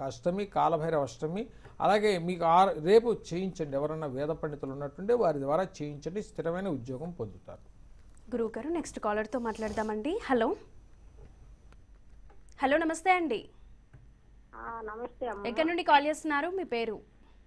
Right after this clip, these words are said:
Speaker 3: మా సుత్తూరు నుంచి అమ్మా.
Speaker 2: మీ పేరండి?
Speaker 3: ఆ, నమస్తే.
Speaker 2: అమ్మ, మీరు టీవీ
Speaker 1: చెప్పమ్మా,
Speaker 2: చూస్తూ
Speaker 1: నమస్తే,
Speaker 2: మాట్లాడకండి.
Speaker 1: నమస్తే అనుకుంటే మన సమ-, సమయం మీ సరిపోతుంది. చెప్పమ్మా, సమస్య ఏమిటి?
Speaker 3: బాబు గురించి అడుగుదామని
Speaker 1: చెప్పండి, సమస్య
Speaker 3: చేశానండి.
Speaker 1: ఏమిటి? సమస్య ఏమిటి?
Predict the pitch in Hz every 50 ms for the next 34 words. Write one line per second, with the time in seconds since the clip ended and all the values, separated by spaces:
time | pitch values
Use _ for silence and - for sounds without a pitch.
0 | - - - - - - - - - - - - - - 196 202 214 214 - 226
1 | 220 - - - 240 240 233 202 208 - - - 185 185 185 202 254 - - -
2 | - - - 277 277 - 285 285 302 320 320 320 370 427 523 - - - - -
3 | - - - - - - - 202 208 214 220 226 220 214 214 220 233 233 - -
4 | - 208 220 254 311 392 381 - - - - - - - - - - - 233 240
5 | 285 320 359 370 - 339 - - - 208 220 240 233 - - 311 311 277 285 -
6 | 311 311 - 294 - 185 185 185 339 381 - 202 190 190 196 175 190 185 175 208
7 | 196 196 196 165 - 185 180 185 190 175 - 185 180 180 190 185 185 180 175 160
8 | 147 131 160 165 160 151 - 170 165 170 175 180 - - 165 - - 175 160 139
9 | 127 - - 156 170 160 - - 151 143 139 120 - 135 131 127 127 127 - -
10 | - - - - - - - - - - - - - - - - - - - -
11 | - - - 233 233 240 247 269 269 294 285 277 277 - 233 233 220 226 233 233
12 | 214 214 214 214 220 - - - - 170 131 117 - 151 147 - - - - 147
13 | 135 208 196 98 - 123 131 - - - 170 180 185 180 - - 151 139 131 110
14 | 120 135 127 120 107